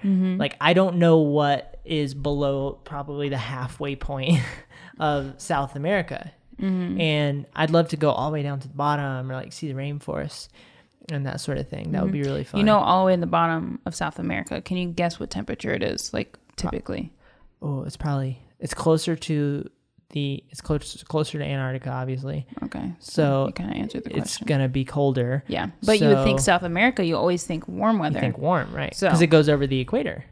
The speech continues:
Speaker 1: Mm-hmm. So I, I think South America would be pretty rad.
Speaker 2: Oh, wow. Interesting. I'm gonna have to look stuff up about this 'cause
Speaker 1: Mm-hmm.
Speaker 2: I, 'cause, um, I, so, uh, the, the big, the tallest waterfall in the world is in South America, so that's exciting. I would love to see that.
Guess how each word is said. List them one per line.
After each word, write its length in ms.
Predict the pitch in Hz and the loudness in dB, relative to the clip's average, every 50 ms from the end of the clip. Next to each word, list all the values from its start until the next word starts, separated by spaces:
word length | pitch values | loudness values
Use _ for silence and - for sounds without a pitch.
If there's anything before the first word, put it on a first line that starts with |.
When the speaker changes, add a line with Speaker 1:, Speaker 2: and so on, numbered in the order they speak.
| _ - | _ -6
Speaker 1:
Mm-hmm. 320 | 196 180 185 196 202 233 277 - - - - - - - - - | -4 -2 0 2 2 0 0 -2 -6 -20 -20 -20 -20 -20 -20 -4
So 300 | - - 214 190 175 - - | 4 6 6 6 6 4 4
I, 300 | - 202 226 226 208 - - - | 4 6 6 6 4 0 -4 -6
I 80 | - 202 | -6 -6
think 200 | 196 208 196 202 | -4 -6 -6 -6
South 180 | - 156 - - | -6 -8 -6 -4
America 320 | - 101 - 110 - - | -4 -4 -4 -6 -8 -8
would 120 | - - - | -10 -10 -10
be 80 | - | -12
pretty 240 | - - - 78 73 | -10 -8 -6 -6 -4
rad. 280 | 67 64 - - - - - - - - | -2 -2 -2 -4 -4 -8 -12 -14 -18 -16
Speaker 2:
Oh, 20 | - - - - - - - - _ _ | -14 -14 -14 -14 -16 -18 -20 -20 _ _
wow. 360 | - - - - - - _ _ _ _ _ - | -20 -20 -20 -20 -20 -20 _ _ _ _ _ -6
Interesting. 760 | - 165 170 165 - - - - - - - - - 180 - _ _ _ _ _ _ _ _ - - | -4 -4 -4 -4 -6 -10 -10 -12 -12 -14 -18 -18 -20 -20 -20 _ _ _ _ _ _ _ _ -8 -2
I'm 60 | 170 | 0
gonna 80 | 160 151 | 2 2
have 80 | 151 - | 2 0
to 100 | - 135 | -2 -2
look 240 | 139 147 143 - - | -2 -2 -4 -6 -10
stuff 340 | - - - 139 - - | -10 -8 -8 -8 -8 -8
up 260 | - - - _ _ _ - | -10 -10 -10 _ _ _ -12
about 260 | 156 143 - - - | -12 -12 -12 -12 -12
this 240 | - - 151 - - | -12 -12 -12 -12 -12
'cause 160 | - 156 - | -8 -4 -2
Speaker 1:
Mm-hmm. 240 | 202 190 185 190 190 | 0 0 0 0 -2
Speaker 2:
I, 20 | 196 | -4
'cause, 300 | 214 - - - _ _ _ _ - - - - _ - - | -6 -10 -14 -20 _ _ _ _ -20 -20 -20 -20 _ -14 -8
um, 200 | - 139 135 - - | -4 -4 -4 -4 -6
I, 120 | 120 - - - | -10 -10 -12 -14
so, 460 | - 165 - 175 170 156 147 147 143 - - _ _ - - - - - | -8 -2 2 4 4 4 4 2 0 -6 -10 _ _ -20 -20 -16 -12 -10
uh, 80 | - - | -10 -8
the, 160 | - 160 156 - - | -8 -10 -10 -8 -4
the 120 | 170 160 151 | -2 0 2
big, 240 | 175 170 147 156 | 2 2 2 0
the 60 | 147 151 | -2 2
tallest 440 | - 202 202 190 175 170 - - | 4 6 6 6 6 2 -2 -4
waterfall 360 | - 135 143 147 147 147 151 139 | 0 0 2 2 0 0 -2 -4
in 60 | 127 | -4
the 80 | 117 | -4
world 460 | 120 139 147 - - - - 165 - - | -2 -2 0 0 -2 -2 -6 -6 -8 -6
is 80 | - 151 | -6 -6
in 100 | 147 139 | -6 -6
South 280 | 135 - - - - - | -6 -6 -6 -6 -6 -6
America, 380 | 143 147 147 147 - - 151 | -6 -6 -6 -6 -6 -6 -8
so 140 | 135 - 135 | -8 -6 -6
that's 220 | 131 131 135 - | -6 -6 -6 -8
exciting. 480 | - - - - - - - - 151 151 - | -10 -14 -12 -12 -10 -10 -10 -10 -10 -10 -8
I 80 | 147 | -4
would 200 | 139 135 139 131 | -4 -4 -4 -4
love 140 | 135 131 131 | -4 -6 -6
to 60 | 139 | -8
see 200 | 131 - - 151 143 | -10 -12 -10 -10 -8
that. 320 | 143 135 135 139 160 - | -8 -6 -8 -8 -10 -12